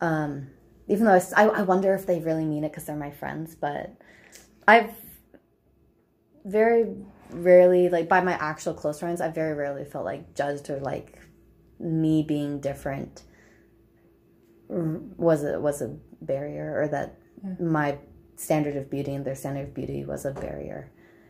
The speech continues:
Speaker 1: Um, especially, like, a good example is that I, I'm on right now, I'm perf-, um, I'm getting ready for a performance for, like, it's called Salsa Shine. So it's just a team of, like, all ladies. And I'm, of course,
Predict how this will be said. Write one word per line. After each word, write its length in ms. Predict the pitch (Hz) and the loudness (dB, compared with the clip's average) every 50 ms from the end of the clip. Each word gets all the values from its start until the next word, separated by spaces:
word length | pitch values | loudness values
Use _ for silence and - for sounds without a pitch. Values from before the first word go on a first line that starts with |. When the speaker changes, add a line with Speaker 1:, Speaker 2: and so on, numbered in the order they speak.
| _ - | _ -6
Speaker 1:
Um, 500 | - 175 160 156 151 151 151 151 151 147 - - - - _ _ - | -2 0 0 0 0 -2 -2 -4 -6 -8 -12 -18 -20 -20 _ _ -6
especially, 420 | 165 - - 170 165 180 165 165 | 0 2 2 4 6 6 6 6
like, 40 | - | 4
a 60 | 180 | 6
good 160 | 185 185 175 | 6 8 8
example 540 | 175 170 170 170 156 156 160 156 - 165 160 | 8 6 4 0 -4 -4 -4 -4 -4 -4 -4
is 260 | 156 - 156 151 - | -2 -4 -4 -6 -6
that 400 | - 156 151 143 143 139 - - _ _ - | -6 -4 -4 -4 -4 -6 -8 -10 _ _ -10
I, 360 | - 170 165 160 165 160 156 - | -6 -4 -2 -2 -2 -2 -4 -4
I'm 140 | - 170 170 | -4 -2 -2
on 320 | 165 165 170 170 165 160 165 | 0 0 0 -2 -4 -6 -4
right 200 | 185 170 156 147 - | -2 0 0 0 0
now, 180 | 156 151 151 | -2 -2 -2
I'm 180 | 156 156 156 151 | -2 -2 -2 -4
perf-, 480 | 156 - 170 - - - - - - - | -6 -6 -6 -6 -6 -10 -20 -10 -4 -2
um, 320 | 160 151 151 143 139 131 | -2 0 0 -2 -2 -4
I'm 120 | - 160 160 | -2 0 2
getting 200 | 165 165 165 165 | 2 2 2 4
ready 180 | 160 156 160 | 2 2 2
for 180 | 160 - 170 156 | 0 -2 -2 -4
a 40 | 156 | -2
performance 460 | 156 160 151 - 151 151 151 156 156 | -4 -6 -8 -6 -4 -4 -4 -4 -6
for, 100 | - 160 | -4 -4
like, 120 | 147 139 | -4 -4
it's 100 | 147 151 | -4 -6
called 160 | - - 147 - | -6 -6 -6 -6
Salsa 320 | - - 143 143 - 156 147 | -6 -6 -6 -6 -6 -8 -10
Shine. 480 | - - 147 135 139 160 190 202 - - - - - - - - - - | -8 -8 -6 -6 -4 -4 -6 -6 -8 -12 -18 -20 -20 -20 -20 -20 -18 -2
So 180 | - - 196 180 | 4 6 8 8
it's 180 | 165 170 - | 8 6 2
just 200 | - 190 180 - | 2 2 2 2
a 80 | - - | 0 -2
team 420 | - - - - - 214 185 175 | -4 -6 -12 -8 -2 0 0 2
of, 100 | 165 151 | 2 2
like, 160 | 156 147 147 - | 0 0 0 0
all 160 | - 156 151 147 | 0 0 2 2
ladies. 320 | 143 139 135 139 143 156 | 0 -2 -4 -4 -4 0
And 100 | 185 220 | 2 4
I'm, 340 | 233 240 247 247 240 226 - - | 4 4 4 4 2 2 0 0
of 180 | 180 175 - | -2 -2 -2
course, 480 | - - 151 139 139 139 - - - | -2 0 0 0 0 -2 -6 -12 -16